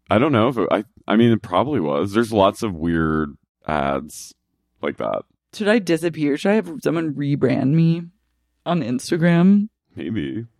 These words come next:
Speaker 2: Maybe.
Speaker 1: Who is she? <laughs>
Speaker 2: Oops.
Speaker 1: Oops.
Speaker 2: My big comeback.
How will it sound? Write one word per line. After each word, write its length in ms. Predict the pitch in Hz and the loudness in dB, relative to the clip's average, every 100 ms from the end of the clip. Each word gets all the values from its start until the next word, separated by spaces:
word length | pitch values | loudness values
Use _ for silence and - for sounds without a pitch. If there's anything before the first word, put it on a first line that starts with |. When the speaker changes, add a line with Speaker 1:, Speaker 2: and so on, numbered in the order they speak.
| 156 | -18
Speaker 2:
Maybe. 320 | 151 160 160 | -16 -10 0
Speaker 1:
Who 160 | 151 123 | 4 4
is 200 | - - | 2 -2
she? 320 | - 285 202 _ - | -4 -6 -8 _ -20
<laughs> 280 | - 190 240 | -14 0 4
Speaker 2:
Oops. 560 | 233 170 - - - _ - | 6 4 -10 -20 -20 _ -10
Speaker 1:
Oops. 340 | 147 131 - - _ _ - | -10 -8 -16 -20 _ _ -10
Speaker 2:
My 120 | 170 | -8
big 260 | 156 165 165 | -4 -6 -2
comeback. 520 | 190 139 160 202 | 0 2 2 0